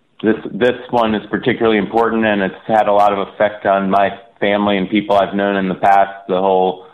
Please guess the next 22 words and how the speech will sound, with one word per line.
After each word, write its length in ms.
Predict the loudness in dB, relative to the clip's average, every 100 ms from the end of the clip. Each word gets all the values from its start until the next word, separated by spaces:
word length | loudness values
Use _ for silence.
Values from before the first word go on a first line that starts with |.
| _ _ -4
um, 380 | -2 0 -2 -8 -2
alcohol 680 | -2 0 -2 2 4 4 0
and 180 | -6 -16 -20 -6
heroin 380 | -2 0 0 -2
addiction 420 | -2 -4 -2 -4
and 160 | -2
things 200 | -2 -2 0
like 220 | -2 2
that 180 | 2 2
have 180 | -2 -10 -20 -20 _ _ _ _ _ _ -8
caused 300 | 0 0 0
a 20 |
lot 180 | 0 0
of 100 | 0
people 340 | -4 -4 -2
death 180 | 0 0
and 140 | -2 -6
destruction. 720 | -6 -4 -2 -2 -6 -8 -8 -2
So, 240 | 2 4
uh, 260 | 4 2 -4 -20 _ _ _ _ -2
all 160 | 0 2
these 140 | -2